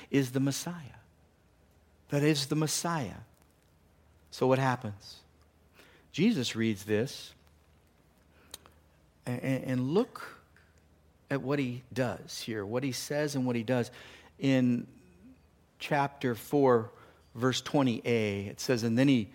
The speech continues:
rolled up the scroll." Imagine this. He reads it, and he rolls up the scroll. There was an attendant by. He handed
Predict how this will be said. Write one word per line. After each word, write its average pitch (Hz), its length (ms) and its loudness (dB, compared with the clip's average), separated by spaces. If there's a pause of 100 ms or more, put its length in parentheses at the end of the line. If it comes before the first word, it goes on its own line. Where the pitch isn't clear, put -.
(160)
rolled 143 320 6
up - 160 4
the 113 80 -6
scroll." 120 500 4
Imagine 117 380 0
this. 92 340 -12 (1700)
He 113 160 -4
reads 123 340 2
it, 90 140 -6 (1400)
and 107 100 -4
he 107 80 0
rolls 113 320 2
up 131 160 -4
the 160 100 -4
scroll. 101 560 -10 (840)
There 101 80 -4
was 101 120 -6
an 113 100 0
attendant 117 500 -4
by. 92 320 -12 (1500)
He - 160 -8
handed 117 500 -2